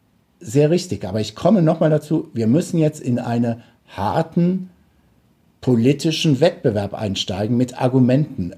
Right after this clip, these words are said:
Es gibt viele Bereiche, wo ich auch denke, da ist Fridays for Future, geht weit übers Ziel hinaus. Es muss Möglichkeiten geben, auch nochmal jetzt eine konsequente Umweltpolitik. Ich nutze den Begriff ungern mit Augenmaß, aber nichtsdestotrotz,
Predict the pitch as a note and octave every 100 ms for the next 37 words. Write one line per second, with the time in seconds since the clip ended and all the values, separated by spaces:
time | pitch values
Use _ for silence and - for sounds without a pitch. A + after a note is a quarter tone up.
0 | _ A#2 A2 - E3 - - G3 G#3 E3+
1 | C#3 C3 D3+ D3 B2+ C3 C3 B2 B2 B2+
2 | C3+ C3+ C3 - - _ - A2+ A2+ A#2+
3 | - - A#2+ C3 A#2+ - A2+ - B2 A#2+
4 | A#2 G#2+ G#2+ G#2 G2 A#2+ C3+ - - G#2+
5 | G#2 - A#2 G#2 G2 G#2+ D3 - - -
6 | _ _ _ _ _ A#2+ - E3 A#3+ D3+
7 | D#3+ - D3 - C3 B2+ A#2 A#2+ B2+ A#2+
8 | A2 G#2+ - A2+ G#2 G2+ G#2+ - - _
9 | G2+ G2+ G2 C3 C#3 C3+ C3 B2 A2 G#2
10 | A2+ G#2+ - G2 G2 G2 - - _ _
11 | _ _ _ _ _ _ - - G2+ F2
12 | _ _ - A#2 C3 - A#2 A2+ G#2 G2+
13 | G2 B2+ C3 - C3 B2+ A#2 A2 G#2 G#2
14 | - A2 C3+ C3+ B2+ B2 C3 C3 - G#2
15 | A2+ C3 - B2+ A#2 - A#2 C3+ -